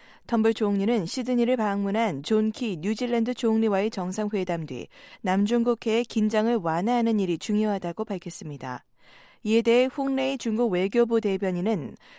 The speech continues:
호주와 뉴질랜드는 남중국해 관련 국가들이 아니라고 말했습니다. 바락 오바마 미국 대통령이 신설되는 사이버 안보기구의 초대 의장으로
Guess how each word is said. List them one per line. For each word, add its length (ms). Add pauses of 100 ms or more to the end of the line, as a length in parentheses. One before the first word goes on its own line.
(160)
호주와 340
뉴질랜드는 720
남중국해 760
관련 360
국가들이 680
아니라고 500
말했습니다. 720 (3000)
바락 240
오바마 360
미국 260
대통령이 600
신설되는 800
사이버 380
안보기구의 1000
초대 300
의장으로 640